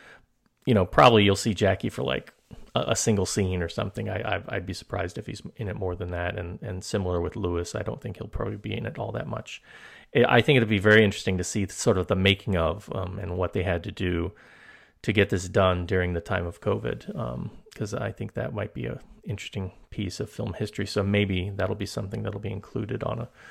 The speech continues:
future media release as well. Um, ha-, have you gotten any a-, any kind of sense of, uh, reactions from your contemporaries over there? Are people looking forward to this, or do they think just,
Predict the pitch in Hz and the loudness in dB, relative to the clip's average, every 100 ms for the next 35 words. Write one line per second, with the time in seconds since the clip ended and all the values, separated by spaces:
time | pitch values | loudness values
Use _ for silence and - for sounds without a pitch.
0 | - - _ - 104 - 104 104 110 95 | -20 -20 _ -4 -4 -4 -6 -4 -6 -4
1 | 95 110 107 95 95 87 - 98 104 98 | -2 -4 -4 -6 -6 -8 -10 -10 -6 -2
2 | 90 90 _ _ - - - _ 117 98 | -2 -4 _ _ -20 -20 -20 _ 4 6
3 | 92 98 113 113 117 110 117 127 120 120 | 4 2 4 6 6 4 6 6 8 6
4 | 120 120 120 120 - _ _ _ _ 120 | 6 6 4 4 0 _ _ _ _ 0
5 | 117 117 127 123 117 131 110 - 117 113 | 0 2 0 0 0 2 2 4 4 4
6 | - 117 104 107 107 110 107 107 110 - | 4 2 4 4 4 4 4 6 4 4
7 | 120 117 - - 107 107 107 - 113 110 | -2 -2 -2 0 0 2 0 0 0 0
8 | 107 113 110 113 104 101 107 117 139 113 | 2 2 2 2 0 2 0 0 -2 -2
9 | 107 101 - 117 - 101 - _ 110 - | -2 -4 -4 -4 -2 -4 -4 _ -6 -4
10 | 98 - 123 127 127 127 - 107 98 95 | -4 2 4 4 4 4 4 4 4 2
11 | 98 101 95 - _ - - - _ _ | 2 0 -4 -8 _ -20 -20 -20 _ _
12 | 104 92 | -2 -2